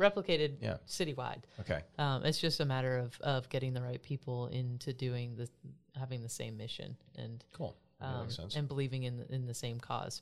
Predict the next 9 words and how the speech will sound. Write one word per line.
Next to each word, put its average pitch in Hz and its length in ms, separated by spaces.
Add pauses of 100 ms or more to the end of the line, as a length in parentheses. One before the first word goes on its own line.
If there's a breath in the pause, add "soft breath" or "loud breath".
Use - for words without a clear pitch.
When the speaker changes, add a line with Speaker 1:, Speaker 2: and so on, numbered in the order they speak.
Speaker 1:
But, 123 240
like, 127 220
Daniel 131 320
does 123 320
a 123 60
lot 123 200
of 123 80
stuff, 123 320
uh, - 320